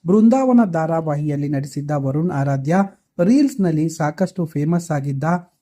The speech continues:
ವರ್ಷಾ ವರುಣ್ ಜೋಡಿ. ಇವರು ಎರಡ್ ಸಾವಿರದ ಹತ್ತೊಂಬತ್ತರಿಂದ ಪ್ರೇಮಿಗಳಾಗಿದ್ರು. ಇವರಿಬ್ಬರು ಸಲಿಗೆಯಿಂದ ಇದ್ದಾಗ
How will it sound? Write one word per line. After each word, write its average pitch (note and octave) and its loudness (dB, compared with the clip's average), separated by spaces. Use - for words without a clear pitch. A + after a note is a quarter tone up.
ವರ್ಷಾ G3+ 0
ವರುಣ್ D#3+ 0
ಜೋಡಿ. D3+ 0
ಇವರು A#3 6
ಎರಡ್ G#3 2
ಸಾವಿರದ B3 2
ಹತ್ತೊಂಬತ್ತರಿಂದ D#3 0
ಪ್ರೇಮಿಗಳಾಗಿದ್ರು. D3 0
ಇವರಿಬ್ಬರು A#3+ 6
ಸಲಿಗೆಯಿಂದ A3 2
ಇದ್ದಾಗ C#3+ -2